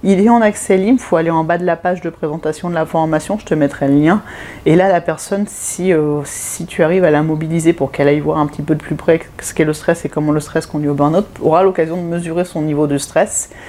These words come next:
Euh, sinon, ça va être des petits signes. La vidéo des vingt signes que burn-out is coming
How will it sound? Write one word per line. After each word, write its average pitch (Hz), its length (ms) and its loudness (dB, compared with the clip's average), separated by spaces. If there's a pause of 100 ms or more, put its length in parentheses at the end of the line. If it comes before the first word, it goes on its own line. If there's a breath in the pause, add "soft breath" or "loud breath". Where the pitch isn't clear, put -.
(280 loud breath)
Euh, 151 80 4
sinon, 156 320 0
ça 160 220 0
va 147 100 0
être 147 100 0
des 143 120 -2
petits - 340 -12
signes. 165 480 2 (220)
La 151 120 2
vidéo 190 360 2
des 160 120 2
vingt 170 120 2
signes 180 180 -2
que 175 120 0
burn-out 151 360 2 (160)
is - 140 -8
coming 170 340 0